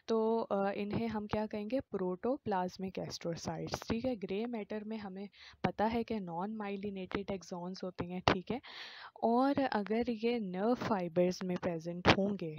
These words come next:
ठीक है, nerve फाइबर से अगर associated होंगे तो fiber, अ, से relate करके हम इनका नाम क्या देते हैं, fibrous एस्ट्रोसाइट्स। Then हमारे पास है ओलिगोडेंड्रोसाइट्स, ठीक है। ये small cells हैं with few processes,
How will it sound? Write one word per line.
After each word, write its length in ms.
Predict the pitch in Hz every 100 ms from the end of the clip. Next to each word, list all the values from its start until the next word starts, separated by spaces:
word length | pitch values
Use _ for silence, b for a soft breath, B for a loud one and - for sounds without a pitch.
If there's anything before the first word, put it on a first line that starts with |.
| -
ठीक 160 | 208 262
है, 80 | 254
nerve 280 | 185 202
फाइबर 440 | 254 233 190 175 190
से 200 | - 196
अगर 260 | 175 185
associated 800 | 185 - 180 175 175 175 170 190
होंगे 320 | 190 175 165 202
तो 100 | 202
fiber, 560 | - 185 175 170 196 220 B B B B -
अ, 300 | 180 175 175
से 220 | - 190
relate 380 | 185 170 175 -
करके 320 | 185 - 233
हम 240 | 220 185
इनका 240 | 180 180 180
नाम 260 | 170 170
क्या 160 | 180 196
देते 260 | 180 190
हैं, 120 | 240 269
fibrous 720 | - 185 165 165 170 170 -
एस्ट्रोसाइट्स। 920 | 185 175 - 180 175 - 160 165 - - B B B B
Then 220 | - 269 302
हमारे 360 | 285 247 233
पास 260 | 233 247 254
है 140 | 254 -
ओलिगोडेंड्रोसाइट्स, 1500 | 190 185 175 196 180 170 165 - 196 - 165 156 - -
ठीक 300 | - 220 214
है। 100 | 247 B B B -
ये 160 | 247 269
small 560 | - 214 190 190 202
cells 480 | 202 - 156 151 -
हैं 220 | 175 170 156 180
with 320 | 208 294 - - -
few 180 | 226 220
processes, 720 | - 170 160 - 160 175